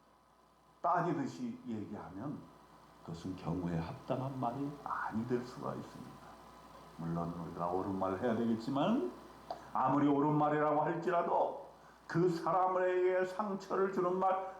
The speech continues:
그 사람에게 기쁨을 주지 못하는 말,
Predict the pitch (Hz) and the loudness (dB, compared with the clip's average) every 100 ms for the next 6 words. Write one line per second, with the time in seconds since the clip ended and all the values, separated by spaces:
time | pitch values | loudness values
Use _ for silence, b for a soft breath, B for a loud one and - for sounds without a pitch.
0 | - 165 202 208 - 175 185 180 180 175 | -4 2 4 2 2 4 6 6 6 6
1 | 185 180 180 185 175 - - - - - | 4 2 2 2 2 -2 -12 -20 -20 -20
2 | - - - - - - - - - - | -20 -20 -20 -20 -20 -20 -20 -20 -20 -20
3 | - - - - 170 165 - 180 175 165 | -20 -20 -20 -4 -2 0 2 4 4 4
4 | 175 170 165 139 - - - | 4 4 2 2 0 0 -2